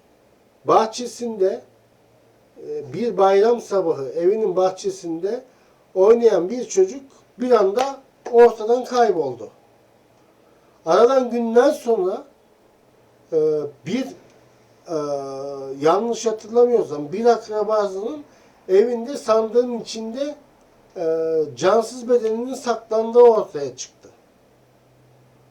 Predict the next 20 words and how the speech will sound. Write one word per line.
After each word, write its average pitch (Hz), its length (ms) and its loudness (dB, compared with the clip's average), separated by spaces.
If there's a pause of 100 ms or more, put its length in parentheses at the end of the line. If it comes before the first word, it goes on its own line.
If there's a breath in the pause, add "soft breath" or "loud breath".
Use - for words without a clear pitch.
(560 soft breath)
Yani 190 320 0
bu 226 120 -8
doğrultuda 240 640 4
aslında, 240 640 -2 (760 soft breath)
e, 180 60 -6 (380)
Narin 214 460 0
Güran'ın 233 380 -4
da 214 120 0
başına 202 400 -4
böyle 208 320 0
bir 190 40 -10
şey 220 240 -10
gelmiş 202 460 -4
olabilir 208 480 -4
ama, 208 380 -4 (500 soft breath)
e, 160 60 -8 (1080)
bunu 196 160 0
amcası 226 560 0
mı 285 100 -6
yaptı, 220 520 0